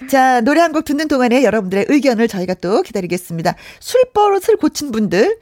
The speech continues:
황당한 술버릇 가진 분들의 재미난 그런 사연들 한번 모아서 저희한테 보내주세요. 문자번호 샵 일공육일,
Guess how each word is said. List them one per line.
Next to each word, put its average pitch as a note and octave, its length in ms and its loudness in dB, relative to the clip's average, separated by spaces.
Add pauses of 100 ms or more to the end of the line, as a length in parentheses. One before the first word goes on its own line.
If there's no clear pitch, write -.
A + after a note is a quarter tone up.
(160)
황당한 F4 500 -2
술버릇 D4 560 -2
가진 G#3 260 -4
분들의 G3+ 320 -2
재미난 G3+ 380 -4
그런 F3 180 -4
사연들 C#4+ 520 -4
한번 F3 380 -6
모아서 D#3 300 -8
저희한테 - 340 -14
보내주세요. G3 580 -4 (420)
문자번호 C#4+ 560 0
샵 D#4 220 0
일공육일, C#4 600 -2